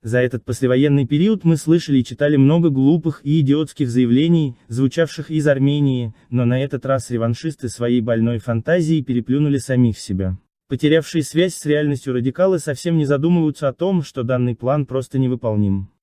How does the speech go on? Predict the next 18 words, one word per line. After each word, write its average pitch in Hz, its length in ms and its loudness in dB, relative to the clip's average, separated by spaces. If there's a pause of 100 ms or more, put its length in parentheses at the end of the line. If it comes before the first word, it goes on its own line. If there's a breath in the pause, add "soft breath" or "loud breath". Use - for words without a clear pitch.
(200)
Во-первых, 165 640 0
непонятно, 165 520 0
с 156 60 -4
какой 180 300 -2
такой 160 260 -2
армией 170 340 2
реваншисты 170 560 -2
пытаются 147 520 -2
угрожать 127 420 -2
войной 113 360 0
Азербайджану. 113 840 -2 (320)
Армянская 165 600 0
армия 165 320 0
разгромлена 135 580 0
в - 80 -12
пух 143 280 -4
и 127 40 -6
прах. 104 440 -8